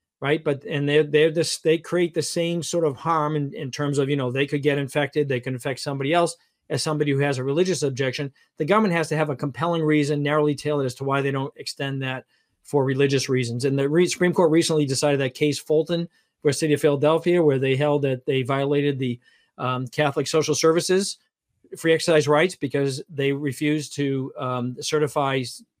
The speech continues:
uh, same-sex couples for adoption. And that's a very good case. To me, it,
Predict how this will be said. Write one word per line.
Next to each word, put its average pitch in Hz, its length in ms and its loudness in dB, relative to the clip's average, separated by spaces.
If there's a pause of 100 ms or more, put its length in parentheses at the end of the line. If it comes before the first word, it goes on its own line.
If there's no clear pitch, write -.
uh, 120 160 -4
same-sex 147 400 -2
couples 156 360 -2
for 139 120 -4
adoption. 143 480 -4 (480)
And 139 80 -2
that's 160 160 2
a 135 40 2
very 156 360 6
good 196 200 4
case. 160 380 0
To 139 140 -8
me, 160 200 0
it, 147 100 -2